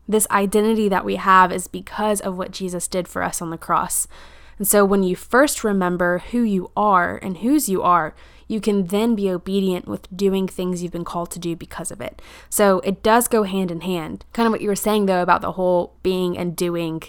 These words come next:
tension and tango is we also have to remember that what we do is not who we are. So that's the good and the bad. Like, what we accomplish and what we do as successes is not who we are,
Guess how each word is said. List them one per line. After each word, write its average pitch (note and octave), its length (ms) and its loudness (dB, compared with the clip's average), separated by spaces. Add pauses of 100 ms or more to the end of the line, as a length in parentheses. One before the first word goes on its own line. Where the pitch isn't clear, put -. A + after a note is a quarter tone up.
(160)
tension G3 440 -2
and F#3+ 200 -2
tango G#3 500 4
is F3+ 380 2 (240)
we G#3 100 -2
also G#3+ 360 4
have G3 200 6
to - 140 -4
remember G3 680 2 (160)
that G3 260 4
what G3+ 340 4
we G#3+ 160 0
do G3 340 2
is E3+ 240 -4
not F3 280 0
who G3+ 140 2
we E3+ 240 -4
are. A#3+ 340 -2 (100)
So - 180 -6
that's - 400 -2 (120)
the F3+ 100 -4
good F#3 260 -2
and E3+ 220 -6
the D#3+ 40 -12
bad. E3 300 -6
Like, F3+ 160 -8
what G#3+ 160 6
we A#3 140 4
accomplish G3+ 720 0 (180)
and F3 300 -6
what F#3 180 2
we F#3+ 120 0
do F#3 200 -2
as F#3 120 -2
successes F#3+ 580 -4
is - 160 -6
not F3+ 200 0
who G3+ 120 -2
we F#3+ 140 2
are, F#3+ 320 4